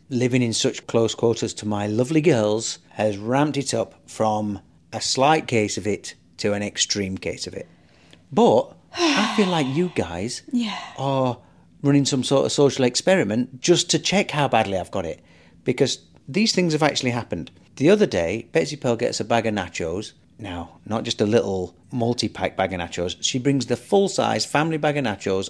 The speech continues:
Speaker 1: onto our bed. Anyone who's ever sat on a bed with a child eating, you knows it's just going everywhere. So that's already got me heckles up. She lays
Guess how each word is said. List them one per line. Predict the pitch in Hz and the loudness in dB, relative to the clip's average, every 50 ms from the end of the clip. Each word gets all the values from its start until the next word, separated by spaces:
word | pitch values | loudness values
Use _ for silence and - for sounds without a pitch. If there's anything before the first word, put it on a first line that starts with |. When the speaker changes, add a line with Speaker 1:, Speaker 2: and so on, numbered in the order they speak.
| - _ - | -8 _ 0
Speaker 1:
onto | 151 185 202 190 - 175 | 2 2 2 2 2 2
our | 170 165 160 160 | 2 2 2 0
bed. | 127 104 98 95 104 - - - _ | 2 2 2 2 2 -2 -6 -12 _
Anyone | - 131 160 185 180 175 170 | -2 2 2 4 4 4 4
who's | 160 156 139 143 | 4 4 4 4
ever | 139 131 127 | 4 2 2
sat | - - 139 139 - | 0 0 0 0 0
on | 151 147 | 0 0
a | 143 | 2
bed | 131 117 98 98 95 | 4 4 4 4 2
with | 92 95 90 | -2 -6 -6
a | 104 | -4
child | - - 110 104 101 101 98 | 0 2 2 4 4 2 0
eating, | 98 98 - - 98 95 95 | -2 -4 -4 -6 -6 -6 -6
you | 92 95 | -6 -6
knows | 92 107 110 107 104 98 | -6 -4 -4 -4 -4 -4
it's | 101 92 | -4 -4
just | - 113 - - | -4 -4 -2 -2
going | - 101 101 | -2 -2 0
everywhere. | 101 92 87 90 85 87 95 | -2 -2 -4 -4 -2 -2 -2
So | 101 - 120 | 0 0 0
that's | 107 - 147 147 - - - | 2 2 2 2 2 0 2
already | 123 113 110 104 110 | 2 2 4 2 2
got | 107 107 - | 0 0 0
me | 104 101 | -2 -4
heckles | - 110 98 - - 90 87 82 101 | -4 -4 -4 -4 -6 -6 -4 -4 -6
up. | 110 - - - - - - - - - | -6 -8 -10 -18 -20 -20 -20 -20 -18 -10
She | - - 185 | -4 -2 2
lays | 185 196 220 214 196 160 123 120 123 - | 4 4 4 6 6 4 4 4 2 0